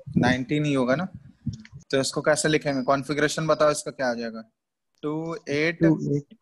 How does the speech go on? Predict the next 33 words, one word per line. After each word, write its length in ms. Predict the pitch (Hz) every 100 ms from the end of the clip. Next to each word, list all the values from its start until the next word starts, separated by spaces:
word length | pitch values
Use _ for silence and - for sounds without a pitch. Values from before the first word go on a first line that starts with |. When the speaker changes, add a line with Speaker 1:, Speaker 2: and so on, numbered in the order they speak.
| _ 151
Speaker 2:
एट 260 | 143 127
वन। 240 | 135 127 135 - - - 127
Speaker 1:
एट 340 | 135 160 - 143 - -
और 220 | 127 165 147
one। 280 | 110 101 101 _ _ _ _ _ _ _ _ _ _ _ _ _ _ _ _ _ - - - - - - - - _ _ - _ _ -
Calcium 560 | 131 139 143 - 175 175
का 120 | 165
अगर 200 | 156 147
लिखना 280 | 139 139 131
है 60 |
हमको, 220 | 117 113 110
calcium 480 | 127 127 127 147 147
का 100 | 143
ट्वेंटी 380 | 147 135 131 135
होता 340 | 120 - 104
है, 60 | 104 _ _
क्या 140 | 143 139
आ 40 |
जाएगा 220 | 135 127
configuration? 720 | 123 117 117 110 110 - 110 110 _ _ - - - _ _ _ _ _ - - - -
Speaker 2:
Two 200 | 156 151 143
eight 280 | 147 143 -
eight 160 | 135 - -
two। 80 | 131 - - - - - - -
Speaker 1:
टू 200 | 135 131
एट 220 | 127 123
एट 200 | 143 170 - -
टू। 180 | 104 98 _ _ _ -
तो 80 | 127
ये 220 | 139 151
तुम 200 | 151 151
लोग 120 | 151
को 180 | - 180